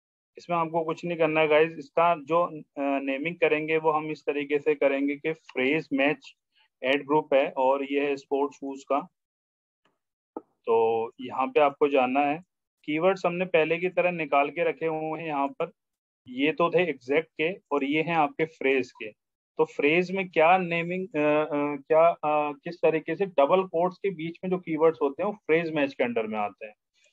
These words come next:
और जो exact होते हैं वो, अ, ब्रैकेट के बीच में आता है वो keyword, वो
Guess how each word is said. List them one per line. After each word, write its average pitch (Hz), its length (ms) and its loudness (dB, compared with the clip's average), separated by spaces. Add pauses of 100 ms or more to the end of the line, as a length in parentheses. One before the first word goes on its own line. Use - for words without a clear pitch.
(160)
और 139 140 2
जो 175 180 -2
exact 147 500 2
होते 160 240 4
हैं 180 320 -2
वो, 170 240 -4 (300)
अ, 143 60 -8 (140)
ब्रैकेट 139 800 4
के 156 140 -2
बीच 139 300 -4
में 131 100 -2
आता 110 240 -2
है 110 60 0
वो 107 80 -4
keyword, 107 460 -10
वो 151 160 -4